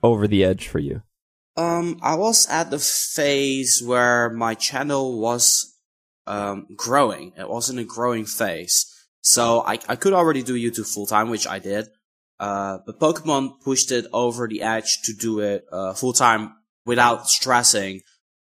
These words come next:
Speaker 2: uh, about, like, having to retain my audience or anything like that. That kinda came naturally. So, uh, yeah, it, it was already doing it full time, but it was, became a little bit more comfortable to do so.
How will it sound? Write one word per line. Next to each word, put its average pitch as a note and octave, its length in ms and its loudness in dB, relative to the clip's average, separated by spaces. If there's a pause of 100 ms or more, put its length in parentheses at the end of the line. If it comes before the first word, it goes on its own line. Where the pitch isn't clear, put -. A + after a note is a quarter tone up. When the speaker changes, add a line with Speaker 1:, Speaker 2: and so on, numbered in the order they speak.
(100)
Speaker 2:
uh, G2 640 -4
about, A2+ 340 0
like, G#2+ 180 -4
having G#2+ 640 0 (100)
to G2+ 300 -6
retain G#2+ 400 0
my G#2+ 100 -2
audience G#2 420 -2
or G2+ 40 -6
anything F#2+ 300 -12
like D#2 180 -10
that. E2 140 -8
That G#2+ 140 -6
kinda A2+ 200 0
came G#2 280 -4
naturally. F#2 680 -8 (380)
So, G2+ 460 -2
uh, G2 520 -8
yeah, G2+ 320 0
it, - 160 -14
it B2 220 -8
was C3 160 0
already D3 320 4
doing B2 300 0
it A2+ 140 -4
full A2+ 220 -2
time, G2 300 -2
but F2+ 100 -12 (160)
it - 100 -16 (160)
was, - 220 -8 (220)
became C#3 260 4
a - 20 0
little C3+ 240 2
bit B2 60 -2
more A#2+ 120 0
comfortable A2 420 -4
to G#2 120 -6
do F#2+ 140 -8
so. - 260 -8